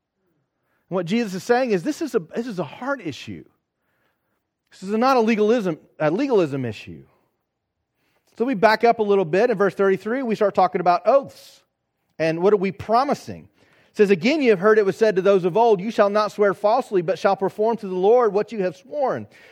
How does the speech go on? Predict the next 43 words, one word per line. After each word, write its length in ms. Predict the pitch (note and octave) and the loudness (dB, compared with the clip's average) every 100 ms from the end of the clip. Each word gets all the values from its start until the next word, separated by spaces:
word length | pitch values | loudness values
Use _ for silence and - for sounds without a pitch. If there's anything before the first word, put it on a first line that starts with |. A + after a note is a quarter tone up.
| - | 0
But 100 | A3 | 2
I 120 | G#3+ | 4
say 260 | - B3 B3 | 4 2 2
to 60 | |
you, 160 | A3+ F#3+ | 0 -2
do 260 | E3 C#4 | -2 -2
not 300 | C4 C4+ C4 | 0 0 0
take 180 | A#3+ A#3 | -2 0
an 140 | G#3+ G3+ | 0 2
oath 360 | A#3 C4 A3+ - | 6 6 4 0
at 160 | G#3+ | 0
all, 420 | G#3 B3 C4 A#3 A3 | 2 4 4 4 0
either 200 | A3+ G#3 | -2 2
by 180 | G3 | 2
heaven, 440 | F3+ A#3+ B3+ G#3 G#3 _ - - | 4 2 2 -2 -6 _ -10 0
for 140 | A3 | 2
it 160 | A3 A#3 | 4 4
is 360 | A3+ A3+ E3 - | 2 0 -8 -10
the 140 | E3 | -6
throne 460 | F#3+ G#3+ A#3 B3 B3 | -2 2 4 4 4
of 180 | A3+ G3 | 2 2
God, 640 | C4 E4 B3+ A2+ F#2+ G2+ _ _ _ | 2 2 2 2 -2 -10 _ _ _
or 180 | G#3 C4 | 4 4
by 240 | B3+ A#3+ B3+ | 4 2 2
the 180 | B3 | 0
earth, 420 | A#3 D4 B3 - E3 | 4 6 4 -2 0
for 100 | G#3+ | 2
it 200 | A3+ A#3 | 2 4
is 180 | A3+ A3 | 2 2
his 220 | A#3+ - | -4 -4
footstool, 580 | C#4 D4+ - B3 E3 C3 | -6 -6 -6 -2 -2 2
or 120 | A3 | 2
by 220 | B3 A#3 G3+ | 2 2 2
Jerusalem, 640 | G#3 G3+ B3+ D4 G#3+ F3 | -2 -4 -4 -4 -4 -4
for 160 | G3+ A#3 | -2 0
it 60 | |
is 180 | A3 F3+ | 0 0
the 80 | F#3+ | -4
city 400 | - A#3+ B3 A#3+ | -4 -6 -4 -6
of 100 | F#3+ | -4
the 100 | G3 | -2
great 280 | G3 G#3 - | 0 -2 -4
king. 400 | A#3 C#4 G#3 | -8 -6 -8